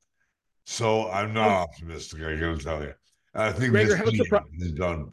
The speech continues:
Speaker 1: a crappy job too.
Speaker 2: How, how surprised are you that, that after the, the, the Ohtani drama, that they didn't try to, you know, get a better bat for the outfield? How surprised are you?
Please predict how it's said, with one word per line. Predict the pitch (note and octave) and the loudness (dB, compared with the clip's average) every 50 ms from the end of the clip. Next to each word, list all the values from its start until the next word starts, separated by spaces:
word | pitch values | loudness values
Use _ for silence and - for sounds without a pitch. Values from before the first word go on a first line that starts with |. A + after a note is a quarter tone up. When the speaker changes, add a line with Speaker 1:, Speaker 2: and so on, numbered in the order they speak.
| _ - | _ -6
Speaker 1:
a | F2 F2+ F2 E2+ E2 D#2+ D#2+ - | -2 -2 0 0 -2 -4 -10 -8
crappy | - A2+ A2 G2+ F#2+ E2+ F2+ F2+ E2+ | -4 0 0 0 0 0 0 0 0
job | D#2+ E2+ E2 D#2 D2+ D2 D2 - | 0 0 0 0 -2 -4 -6 -10
too. | - - D2 D2+ - - _ _ _ _ _ _ _ _ _ _ _ _ _ _ _ - - | -16 -18 -18 -18 -20 -20 _ _ _ _ _ _ _ _ _ _ _ _ _ _ _ -8 -4
Speaker 2:
How, | F3+ A3 A#3+ A3+ - | 0 2 4 4 2
how | F3+ G#3 A#3 | 2 2 0
surprised | A3+ - - A3+ - F3+ F3+ F#3 F#3+ F#3 E3+ D#3 | 2 2 0 -2 0 -2 -2 -2 -2 -2 -2 -4
are | D#3+ D3 D#3 | -4 -2 -2
you | D#3+ D#3+ D#3+ D3+ D3 D3 C3 - _ | 0 -2 -2 -4 -4 -8 -10 -10 _
that, | - C3 C3 - | -8 -8 -8 -8
that | - B2+ B2+ | -8 -6 -2
after | D3 D#3+ D#3 - D3+ C#3+ C#3 C3+ C#3 | -2 -2 0 0 2 2 4 4 4
the, | C3+ C3+ C3+ C3 C3 B2+ - | 2 2 2 0 0 -4 -4
the, | - A2 A2+ A#2 G#2+ | -6 -8 -10 -10 -6
the | B2 B2+ | -4 -4
Ohtani | B2 A#2+ A#2+ A2+ - - C3+ C#3+ D3 C#3+ C#3 B2 | 0 2 2 0 0 -2 -4 -2 -2 -2 -2 -2
drama, | G#2+ A2+ A#2+ A2+ G#2+ G2 F#2+ G2+ G#2 A#2+ - _ _ _ _ _ _ _ _ _ _ _ _ _ | -4 -4 -4 -4 -4 -6 -6 -8 -10 -12 -14 _ _ _ _ _ _ _ _ _ _ _ _ _
that | - C#3+ C3+ C3+ | -4 -4 -2 0
they | C3+ D#3+ D#3 | 2 2 2
didn't | C3+ E3 F#3 F3 F3+ F3+ E3 - | 2 2 0 0 -2 -4 -8 -8
try | - C#3+ C3+ B2+ B2 B2 | -6 -4 -2 0 0 0
to, | A#2 A#2 A2+ G#2+ G#2+ F#2+ - _ _ _ _ _ _ _ _ _ _ _ _ _ _ _ _ _ _ _ - | 0 -2 -2 -4 -6 -14 -16 _ _ _ _ _ _ _ _ _ _ _ _ _ _ _ _ _ _ _ -12
you | C3 A#2 | -8 -8
know, | A2+ A#2 | -6 -6
get | A2 A#2 C#3+ C#3+ | -2 0 2 2
a | C3+ | 4
better | A#2+ C3 C#3 B2+ A#2+ A2 G2 - _ | 4 2 2 2 2 0 -4 -8 _
bat | - A#2 A2+ A2 - | -6 -6 -6 -6 -8
for | - A#2 | -10 -10
the | G#2 G2+ G2+ | -6 -6 -4
outfield? | G#2 G2 - - G2 E2+ D#2+ - _ _ _ _ | -6 -6 -8 -10 -12 -12 -12 -14 _ _ _ _
How | - D#3 | -8 -8
surprised | D3 - E3 - D#3+ D#3 D#3 C3+ C#3 | -8 -8 -6 -4 -2 0 0 0 -2
are | C3+ C3+ | -4 -6
you? | A#2 E2 | -6 -8